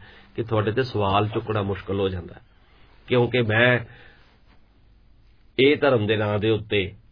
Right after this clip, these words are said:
ਰਾਜ ਕਰਨ ਆਇਆ ਤੇ ਉਹ ਤੋਂ ਬਾਅਦ ਉੱਥੇ ਸਵਾਲ ਨੂੰ ਖਤਮ ਕਰ ਦਿੰਦੇ ਆ, ਤਰਕ ਨੂੰ ਖਤਮ ਕਰ ਦਿੰਦੇ ਆ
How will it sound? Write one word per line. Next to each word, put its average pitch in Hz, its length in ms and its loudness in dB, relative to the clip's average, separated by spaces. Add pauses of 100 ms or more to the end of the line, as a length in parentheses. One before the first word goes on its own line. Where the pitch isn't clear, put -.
(420)
ਰਾਜ 107 320 2
ਕਰਨ 107 320 -2
ਆਇਆ 107 240 -2
ਤੇ 110 220 0
ਉਹ 120 120 0
ਤੋਂ 127 160 0
ਬਾਅਦ 104 320 0
ਉੱਥੇ 107 360 -2 (360)
ਸਵਾਲ 131 520 4
ਨੂੰ 147 200 0
ਖਤਮ 98 340 -8
ਕਰ 90 160 -10 (100)
ਦਿੰਦੇ 87 320 -14
ਆ, - 120 -18 (440)
ਤਰਕ 127 280 2
ਨੂੰ 139 180 4
ਖਤਮ 101 340 -6
ਕਰ 95 180 -6
ਦਿੰਦੇ 98 360 -2
ਆ 95 80 -6